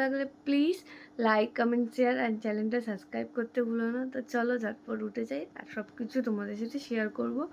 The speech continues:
তো চলো দেখা হচ্ছে পরে। তো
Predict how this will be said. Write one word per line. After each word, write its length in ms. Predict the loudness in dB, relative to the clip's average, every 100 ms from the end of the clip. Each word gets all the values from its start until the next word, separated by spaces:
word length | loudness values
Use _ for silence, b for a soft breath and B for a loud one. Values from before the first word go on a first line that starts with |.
| B B B B
তো 60 | -14 -4
চলো 160 | 0 2 0
দেখা 200 | -2 -2 -2
হচ্ছে 320 | -6 -8 -4 -4 -6
পরে। 200 | -8 -10 -16 -20 -20 -20 -20 -20 -20 -20 -20 -20 -20 -20 -20 -14 -14 -14 -18 -20 -18 0
তো 60 | 8